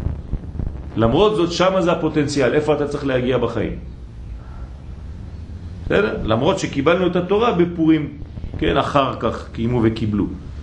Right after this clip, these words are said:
אבל הפוטנציאל של התורה, מה הייתי אמור לקבל, זה לא לשכוח. כלומר, קיבלתי לוחות שניים, אבל הייתי אמור לקבל לוחות ראשונים.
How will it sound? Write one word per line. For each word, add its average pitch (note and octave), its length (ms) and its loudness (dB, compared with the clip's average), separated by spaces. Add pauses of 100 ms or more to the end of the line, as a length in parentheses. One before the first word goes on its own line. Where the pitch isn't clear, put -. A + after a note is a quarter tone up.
(240)
אבל B2+ 340 4 (120)
הפוטנציאל C3 680 2
של F#3+ 160 0
התורה, D3+ 400 2
מה F#3 420 2
הייתי F#3 360 2
אמור E3 300 4
לקבל, C3 600 0 (100)
זה D3 220 2
לא G3 140 4
לשכוח. - 460 0 (680)
כלומר, D3 560 2 (140)
קיבלתי F#3 640 2
לוחות F3 340 4
שניים, E3+ 460 4 (640)
אבל C3 180 6
הייתי F#3 280 4
אמור F#3 200 4
לקבל E3+ 380 2
לוחות E3+ 400 2
ראשונים. F#3 760 2